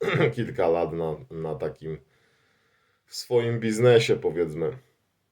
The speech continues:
<clears throat> Tutaj ja wybrałem, na początek jeździłem benzyniakiem, później kupiłem nową Dacię diesel, która miała bardzo małe spalanie. W trasie szło zejść do czterech,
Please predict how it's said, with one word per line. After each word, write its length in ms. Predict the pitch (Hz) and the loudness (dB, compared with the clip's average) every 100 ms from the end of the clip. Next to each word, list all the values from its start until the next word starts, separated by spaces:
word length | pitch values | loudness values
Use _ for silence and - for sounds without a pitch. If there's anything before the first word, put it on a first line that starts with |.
| _ _ _ _ _ _ - | _ _ _ _ _ _ -18
<clears throat> 960 | 127 135 131 131 - - _ - _ | -6 0 0 0 -4 -18 _ -18 _
Tutaj 300 | - - 85 | -20 -6 0
ja 100 | 85 | 0
wybrałem, 580 | 78 78 82 90 87 78 - _ _ _ | 0 -2 0 2 0 -4 -10 _ _ _
na 160 | 90 82 | -12 -10
początek 560 | - 80 87 85 80 71 | -10 -10 -10 -8 -8 -8
jeździłem 540 | 78 76 82 80 76 - _ _ _ _ _ _ | -10 -8 -4 -4 -4 -10 _ _ _ _ _ _
benzyniakiem, 920 | - 117 127 127 123 117 113 - 98 | 0 2 4 4 4 4 2 2 -2
później 360 | 95 87 90 82 | -4 -2 -2 -2
kupiłem 540 | 85 - 87 82 78 73 _ - | -6 -8 -2 -2 -2 -8 _ -14
nową 440 | 82 80 82 78 | -8 -6 -6 -4
Dacię 520 | 80 76 - 80 73 67 | -6 -6 -6 -8 -8 -14
diesel, 520 | 76 85 80 80 78 - _ | -14 -12 -4 -2 -2 -6 _
która 280 | - 78 76 | -12 -8 -6
miała 260 | 78 78 | -4 -4
bardzo 320 | 76 80 76 | -4 -4 -4
małe 260 | 78 78 78 | -2 0 -2
spalanie. 560 | - 78 80 80 76 65 _ _ _ _ | -2 -4 -2 -2 -6 -10 _ _ _ _
W 80 | _ | _
trasie 460 | - 87 85 87 | -8 -6 -4 -4
szło 240 | 78 - 78 | -6 -6 -6
zejść 400 | 80 82 76 - | -2 -2 -2 -12
do 100 | 65 | -20
czterech, 580 | - - 85 80 - | -12 -6 -2 -2 -4